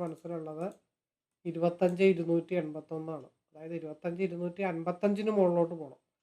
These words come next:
അവിടെ ചെറിയ സ്റ്റോപ്പ് ലോസ് ഒന്നും എന്തായാലും നടക്കുകയില്ല. കാരണം ഇരുപത്തഞ്ച് ഇരുന്നൂറ്റി അൻപത്തിരണ്ടും ഇരുപത്തഞ്ച് ഇരുന്നൂറ്റി മുപ്പത്തിരണ്ടും കൺസോളിഡേഷൻ സോൺ ആയതുകൊണ്ട് അങ്ങോട്ടും ഇങ്ങോട്ടും, അങ്ങോട്ടും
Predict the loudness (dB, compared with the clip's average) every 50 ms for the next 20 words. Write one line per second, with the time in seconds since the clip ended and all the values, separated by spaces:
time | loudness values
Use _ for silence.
0 | _ _ _ _ _ _ 0 6 8 12 12 12 12 12 12 10 8 6 4 4
1 | 6 6 6 4 4 8 8 8 10 10 10 8 8 10 10 8 8 10 10 10
2 | 10 10 10 8 8 8 6 6 6 4 2 2 2 2 2 2 0 -2 -2 -2
3 | 0 -2 -2 -2 -2 -4 -4 -4 -4 -2 0 2 2 2 0 -2 0 0 0 0
4 | 0 0 0 0 0 0 0 0 -2 0 4 4 4 4 4 2 0 0 -4 _
5 | _ _ _ _ _ _ _ _ -4 -2 2 4 4 6 6 6 6 6 6 4
6 | 4 4 2 2 0 0 0 0 0 0 0 -2 -6 -4 0 0 0 2 0 -2
7 | -2 -4 -12 _ -2 0 0 0 0 0 2 4 4 6 6 4 2 2 2 0
8 | -4 -6 -4 2 4 4 6 6 6 4 4 2 2 2 2 2 2 4 2 0
9 | 0 -2 _ _ _ _ _ _ _ _ _ _ _ 2 6 8 8 10 10 10
10 | 10 10 10 8 6 8 8 8 8 8 8 8 8 6